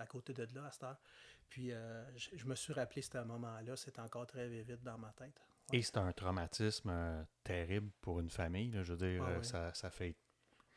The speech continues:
Speaker 2: ben des familles éclatent, là, quand que ça arrive, des choses comme ça.
Speaker 1: Ça a pris dix ans, mais ça l'a éclaté.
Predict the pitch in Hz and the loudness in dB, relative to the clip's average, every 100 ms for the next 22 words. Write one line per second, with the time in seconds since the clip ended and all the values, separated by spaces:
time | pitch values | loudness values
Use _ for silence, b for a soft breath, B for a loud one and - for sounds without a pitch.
0 | b b b 98 98 95 92 90 104 104 | b b b 4 6 4 2 4 4 2
1 | - 90 104 117 - - 98 92 - 90 | -2 -2 0 0 -2 -8 -4 -4 -2 -2
2 | 85 101 101 90 92 - 87 85 104 95 | -2 -4 -2 -4 -4 -2 -2 0 -2 -2
3 | - 156 139 143 156 135 135 170 170 143 | -2 0 0 0 -2 -2 -2 -2 -2 -2
4 | 131 127 120 123 117 - | -2 -2 -4 -8 -10 -12